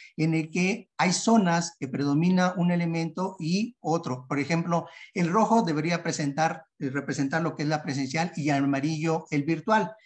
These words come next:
Entonces vemos esto, ¿no? Que hay zonas en donde hay más cercanía a la presencial y otras en donde hay una predominancia a la virtual. Pero hay otras zonas en donde se mezcla esto.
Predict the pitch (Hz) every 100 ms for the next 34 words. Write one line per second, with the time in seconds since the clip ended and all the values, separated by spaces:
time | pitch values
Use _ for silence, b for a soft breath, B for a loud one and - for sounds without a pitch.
0 | B _ 160 170 180 196 202 190 233 226
1 | 170 170 196 175 170 190 B B B -
2 | 175 175 196 190 180 147 139 139 143 156
3 | 165 160 165 147 147 139 156 156 156 -
4 | 156 175 180 180 180 175 180 185 147 143
5 | 156 160 156 151 135 131 135 139 147 151
6 | 147 147 B B _ 147 151 147 156 156
7 | 156 - 160 - 135 127 127 127 127 120
8 | 170 214 240 240 220 220 196 196 175 175
9 | 165 185 226 226 220 262 - - -